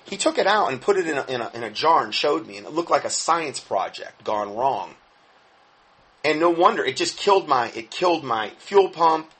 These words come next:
I mean, instantly. And, um, you ever go to these stations that don't maybe get a, a ton of business,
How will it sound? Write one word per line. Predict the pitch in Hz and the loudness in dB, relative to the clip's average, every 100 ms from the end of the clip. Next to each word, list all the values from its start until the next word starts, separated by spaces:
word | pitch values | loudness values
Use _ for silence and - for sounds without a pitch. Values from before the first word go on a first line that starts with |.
| - - | -16 -12
I | |
mean, | 120 120 110 110 - _ _ _ - | -8 -6 -6 -8 -18 _ _ _ -6
instantly. | 147 160 - 117 101 98 104 _ _ _ _ _ _ _ - | -4 -4 -4 -6 -6 -16 -18 _ _ _ _ _ _ _ -10
And, | 135 131 117 127 | -8 -6 -4 2
um, | 117 104 101 87 _ _ _ _ _ _ _ _ _ _ _ _ _ _ _ _ _ _ _ _ _ _ _ _ _ | 4 2 -4 -14 _ _ _ _ _ _ _ _ _ _ _ _ _ _ _ _ _ _ _ _ _ _ _ _ _
you | 139 | 4
ever | 170 170 | 4 4
go | 175 180 | 2 2
to | |
these | 165 135 | -4 -8
stations | - 160 156 - 104 95 - | -2 0 0 -4 -8 -14 -14
that | 107 | -4
don't | 139 135 | -2 0
maybe | 127 120 117 | -2 -4 -4
get | 123 | -2
a, | 107 | -2
a | 101 107 - | -6 -12 -14
ton | - 165 147 | -8 -4 -2
of | 110 104 | -4 -4
business, | 127 127 104 90 | -2 -2 -4 -14